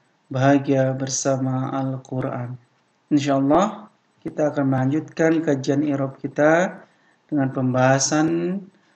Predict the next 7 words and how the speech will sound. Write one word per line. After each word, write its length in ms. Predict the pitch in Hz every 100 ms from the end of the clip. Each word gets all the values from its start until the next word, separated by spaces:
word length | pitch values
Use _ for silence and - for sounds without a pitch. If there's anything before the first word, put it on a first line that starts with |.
| _
tentang 880 | - 131 127 131 131 131 135 131 131
pembagian 960 | 139 131 127 127 123 131 131 127 131 -
isim. 560 | 139 - 127 123 127 131 _ _ _ _ _ _ _ _ _ _ _ _ _ -
Sebagaimana 400 | 147 143 165 175
yang 80 | 160
kita 240 | - 156
ketahui, 960 | 147 143 135 139 139 127 127 180 -